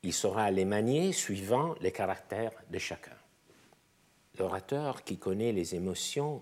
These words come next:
tient même les rênes pour gouverner les esprits, dit Tacite. C'est de l'âme des juges, de leurs émotions qu'il parle ici. Le discours de l'orateur, de l'avocat, s'adresse notamment aux juges.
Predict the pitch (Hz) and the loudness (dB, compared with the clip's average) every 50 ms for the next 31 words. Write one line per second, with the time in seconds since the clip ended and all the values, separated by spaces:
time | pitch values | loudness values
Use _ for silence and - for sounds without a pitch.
0 | - - - 110 95 95 98 104 123 147 160 156 131 101 92 101 101 92 107 117 | -10 -4 -2 0 0 2 2 4 4 4 4 4 0 0 2 2 2 2 2 2
1 | 135 151 156 143 127 - - 95 87 98 104 101 98 107 101 95 113 117 123 120 | 2 2 2 2 0 -2 -4 -4 -4 0 0 2 2 2 2 2 2 0 2 2
2 | 101 95 90 90 80 - - - - - 78 76 65 71 67 - - 69 - - | 2 2 0 0 -4 -6 -6 -8 -10 -10 -10 -10 -12 -14 -14 -14 -14 -12 -10 -10
3 | - - - - _ - - - - - - - - - - - - - - - | -10 -12 -14 -18 _ -18 -18 -18 -18 -20 -20 -20 -20 -20 -20 -20 -20 -20 -20 -20
4 | - - _ _ - - - - 139 131 123 135 135 135 147 165 196 202 175 139 | -20 -20 _ _ -4 2 6 6 6 8 10 10 10 12 10 8 6 4 2 2
5 | 110 113 107 110 107 - 190 202 156 110 85 - - - - _ _ _ _ _ | 4 2 2 4 4 4 6 6 4 4 -2 -6 -10 -14 -20 _ _ _ _ _
6 | - 107 110 117 131 131 131 - - 139 135 131 131 131 131 - - - 185 160 | 0 2 4 6 6 6 4 4 4 4 6 6 6 4 2 0 0 0 -2 -2
7 | - - - - - - 78 - 76 82 82 - - - 78 73 - - _ _ | -2 -6 -10 -12 -8 -10 -8 -8 -8 -8 -8 -8 -8 -8 -8 -12 -14 -18 _ _
8 | _ _ _ _ _ _ - - - - 110 113 113 127 123 - - - 143 131 | _ _ _ _ _ _ -20 -20 -10 0 0 2 2 4 0 0 0 2 4 4
9 | 117 107 104 101 101 95 98 95 110 127 123 - 160 165 190 170 110 85 85 82 | 4 4 4 2 2 2 2 0 0 -2 0 2 2 2 2 2 -2 -6 -8 -6
10 | 82 85 85 87 87 90 117 127 - - 143 151 160 165 - - _ - _ - | -4 -4 -4 -2 -2 -2 -2 -4 -4 -4 -8 -10 -10 -14 -16 -20 _ -20 _ -4
11 | - - 127 - - 131 113 - - - 120 143 180 175 - 120 - 123 131 143 | 2 4 4 6 6 4 4 4 4 2 2 2 2 0 0 -2 -2 -2 0 0
12 | 151 120 87 87 95 110 156 208 196 143 92 73 65 | 0 0 0 0 0 2 2 4 2 2 0 -4 -10